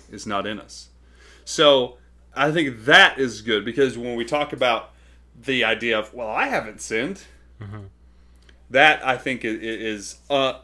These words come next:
Speaker 1: you know, how are you forgiven for something if you don't acknowledge it?
Speaker 2: Yeah,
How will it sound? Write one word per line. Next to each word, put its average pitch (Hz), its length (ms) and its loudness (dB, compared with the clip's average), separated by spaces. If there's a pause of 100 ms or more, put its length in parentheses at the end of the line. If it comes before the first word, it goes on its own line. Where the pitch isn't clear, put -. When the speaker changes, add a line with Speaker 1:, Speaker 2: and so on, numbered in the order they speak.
(160)
Speaker 1:
you 127 160 -6
know, 107 180 -2
how 170 220 2
are 151 80 2
you 139 180 -4
forgiven 135 520 -2
for 107 140 -12
something 107 340 -6
if 104 160 -8
you 107 60 -16
don't 120 240 0
acknowledge 107 560 0
it? - 180 -20 (120)
Speaker 2:
Yeah, 92 280 2